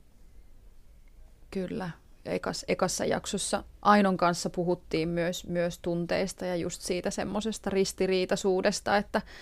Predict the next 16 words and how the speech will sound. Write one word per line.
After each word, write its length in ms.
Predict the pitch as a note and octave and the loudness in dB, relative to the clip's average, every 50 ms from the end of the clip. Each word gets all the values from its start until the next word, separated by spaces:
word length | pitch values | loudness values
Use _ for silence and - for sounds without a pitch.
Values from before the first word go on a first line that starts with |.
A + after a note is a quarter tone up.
| - - - - - - | -18 -18 -20 -20 -12 -8
että 220 | F#3 E3+ - - | -8 -8 -8 -8
se 120 | E3 - E3+ | -4 -4 -2
sisarus 480 | - F3+ E3+ - F3+ D#3 - F3 E3+ | 0 0 -2 0 0 -2 -2 -4 -6
on 240 | - E3+ E3 E3+ F3 | -4 -4 -4 -4 -4
niinku 220 | F3 F3+ F#3 F#3+ F#3+ | -4 -6 -4 -4 -2
se 120 | F#3+ F#3 | -2 0
maailman 520 | F#3 F3+ F3+ F3+ F3+ F3+ F3+ F3+ F3 E3+ - | 0 2 4 4 4 4 2 2 0 -2 -4
rakkain 600 | - - F#3+ G3 F#3+ - - - F#3+ F3 F3 E3+ | -2 4 4 4 4 4 -2 4 4 6 6 6
ja 80 | E3+ F3 | 4 2
tärkein, 760 | - - F#3+ F#3 F3+ F3+ E3+ - - E3 D#3+ D3+ D#3 D#3 - | 6 8 10 10 10 8 2 2 2 4 4 4 0 0 -2
että 240 | E3+ D#3+ - - D#3+ | -4 -6 -2 -2 0
miten, 400 | D#3+ E3 E3 - F3 E3 E3 D#3 - | 2 2 2 2 2 2 2 0 0
miten 320 | F3 F#3 F3 - F3+ F3 | -2 0 4 4 4 4
minulla 400 | E3+ E3+ E3 E3 E3 D#3+ E3 E3 | 4 2 2 2 4 4 2 4
voi 200 | D#3+ F3 E3+ E3 | 6 6 6 6
olla 360 | - F3 F3+ E3+ D#3+ D3+ E3 | 8 8 8 8 8 6 4